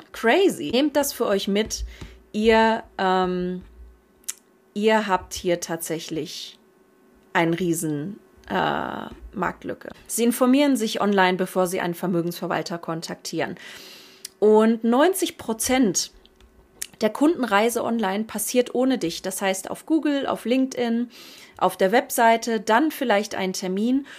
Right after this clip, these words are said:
Und macht euch das nochmal bewusst, vierundachtzig Billionen Dollar werden in den nächsten Jahren vererbt,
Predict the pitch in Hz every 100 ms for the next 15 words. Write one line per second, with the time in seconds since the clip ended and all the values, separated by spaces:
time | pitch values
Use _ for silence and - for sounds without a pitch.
0 | - - 208 262 320 269 262 247 240 220
1 | 208 202 196 214 - - 294 349 262 -
2 | 247 - - 247 - 214 196 180 220 262
3 | 285 269 226 190 202 202 180 185 190 196
4 | 196 185 180 196 240 254 - 214 185 185
5 | 196 185 190 - 196 190 170 -